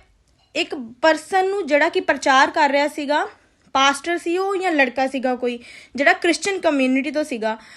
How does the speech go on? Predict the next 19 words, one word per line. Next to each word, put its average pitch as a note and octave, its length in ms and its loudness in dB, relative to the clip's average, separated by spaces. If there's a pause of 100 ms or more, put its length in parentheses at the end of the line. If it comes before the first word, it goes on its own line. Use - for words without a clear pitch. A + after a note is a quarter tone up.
(240)
ਉਹਨੂੰ F4+ 280 0
ਖੜਾ D#4+ 260 4
ਕਰਕੇ D4 560 0 (120)
ਔਰ E4+ 160 0
ਉਹਦੇ D#4+ 340 0
ਤੋਂ F4+ 160 -2
ਰਾਮ B3 280 2
ਨਾਮ A#3 340 -4 (120)
ਬੁਲਵਾਇਆ A#3 480 0
ਜ਼ਬਰਦਸਤੀ। B3+ 840 2 (500)
ਸਿਰਫ F#4 300 -2 (200)
ਉਹਨਾਂ F4 480 2
ਦੇ C#4+ 180 -4
ਲਈ C4 200 -2
ਮੈਂ B3+ 160 -2
ਇਹ A#3 200 -6
ਵੀਡੀਓ A3 400 -6
ਪਾਈ G3+ 260 -8
ਸੀਗੀ A3 340 -10